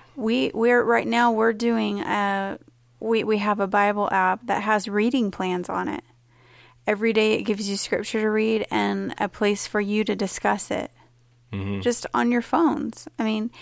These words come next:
Speaker 1: there are so many easy ways to get into this and to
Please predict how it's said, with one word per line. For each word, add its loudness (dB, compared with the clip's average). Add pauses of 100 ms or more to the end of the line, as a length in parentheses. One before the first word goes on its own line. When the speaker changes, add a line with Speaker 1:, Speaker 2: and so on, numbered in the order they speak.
(720)
Speaker 1:
there 2
are 0
so 2
many 4
easy 0
ways 2
to -2
get 0
into 0
this -2
and -6
to -4